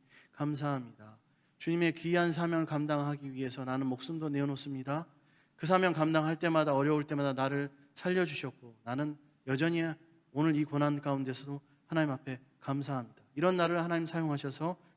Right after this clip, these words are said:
교회 세워주시고 또 주님 충성되이 직분 감당케 하시니 감사합니다.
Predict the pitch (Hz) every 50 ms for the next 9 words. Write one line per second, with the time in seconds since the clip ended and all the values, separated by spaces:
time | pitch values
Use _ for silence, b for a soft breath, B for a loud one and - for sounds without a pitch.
0 | _ - 160 160 165 160 151 165 165 160 156 151 135 135 123 - 127 117 131 147
1 | 170 185 - b b b b b _ _ - 143 143 143 139 135 - 143 139 135
2 | 131 131 135 - 180 180 175 180 170 151 151 143 143 - - _ 156 147 139 139
3 | 139 135 139 135 135 - - 120 117 - - 127 127 143 151 b b b b b
4 | b b b b b - - 127 131 127 - 131 123 120 - _ _